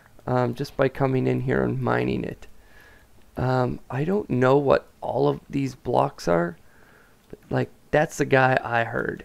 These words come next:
and I did not want to deal with him at all.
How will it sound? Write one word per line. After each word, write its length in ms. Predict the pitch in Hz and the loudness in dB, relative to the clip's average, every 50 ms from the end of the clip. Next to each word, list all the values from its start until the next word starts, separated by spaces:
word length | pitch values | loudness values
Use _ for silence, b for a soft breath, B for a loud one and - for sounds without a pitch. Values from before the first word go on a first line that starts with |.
| - - | -18 -18
and 160 | 131 123 123 | -14 -10 -8
I 140 | 110 117 120 | -6 -6 -6
did 220 | - - - - | -6 -10 -12 -10
not 500 | - 113 110 113 110 113 110 113 117 - | -12 -10 -8 -4 -2 0 0 -2 -2 -4
want 160 | 123 113 110 | -10 -10 -10
to 60 | 113 | -10
deal 200 | 110 - 117 110 | -10 -10 -10 -8
with 200 | 110 110 107 - | -6 -8 -8 -8
him 280 | - 120 120 131 147 160 - - b b b b b b b b b _ _ - - - - - - - - - - - - - - - - - - - - | -8 -8 -6 -6 -6 -6 -8 -14 b b b b b b b b b _ _ -20 -20 -20 -20 -20 -20 -20 -20 -20 -20 -20 -20 -20 -20 -20 -20 -20 -20 -14 -8
at 260 | - 113 117 - - - - - - - - | -6 -4 -4 -4 -4 -8 -20 -20 -20 -14 -8
all. 520 | - - 71 69 67 - - - - - | -6 -4 -4 -4 -4 -6 -8 -12 -16 -20